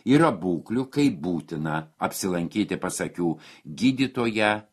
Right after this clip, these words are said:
ištyrimui. Vaiko akių nuotrauka. Iš labai arti matomas vaiko veidas nuo nosies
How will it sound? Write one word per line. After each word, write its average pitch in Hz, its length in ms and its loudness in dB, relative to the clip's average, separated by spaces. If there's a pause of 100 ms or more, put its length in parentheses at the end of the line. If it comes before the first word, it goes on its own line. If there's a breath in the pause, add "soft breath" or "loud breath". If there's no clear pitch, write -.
(120)
ištyrimui. 73 800 -4 (1400 soft breath)
Vaiko 185 540 4
akių 123 260 0
nuotrauka. 69 800 -4 (560)
Iš - 560 -2
labai 98 480 2
arti 87 460 0
matomas 110 680 2 (100)
vaiko 92 320 0
veidas 131 600 0 (360 loud breath)
nuo 107 220 4
nosies 113 640 2